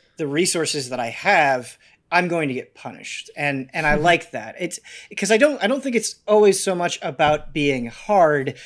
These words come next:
Speaker 1: It's about being interesting and, and making you think, and not just, like,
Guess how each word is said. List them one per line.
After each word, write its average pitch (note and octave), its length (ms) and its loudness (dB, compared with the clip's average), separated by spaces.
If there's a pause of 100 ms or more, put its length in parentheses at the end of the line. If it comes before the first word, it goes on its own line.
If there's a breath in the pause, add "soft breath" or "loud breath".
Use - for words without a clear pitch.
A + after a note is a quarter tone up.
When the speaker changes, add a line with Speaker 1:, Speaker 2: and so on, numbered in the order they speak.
(160 loud breath)
Speaker 1:
It's - 120 -16
about E3+ 260 2
being D#3 480 0
interesting B2 760 -4
and, D3 220 -4
and E3 180 -6
making F3+ 280 -2
you C#3 100 -6
think, E3+ 360 -4
and F3+ 120 -6
not G#3 200 2
just, - 280 -6 (460 loud breath)
like, A#3 300 -4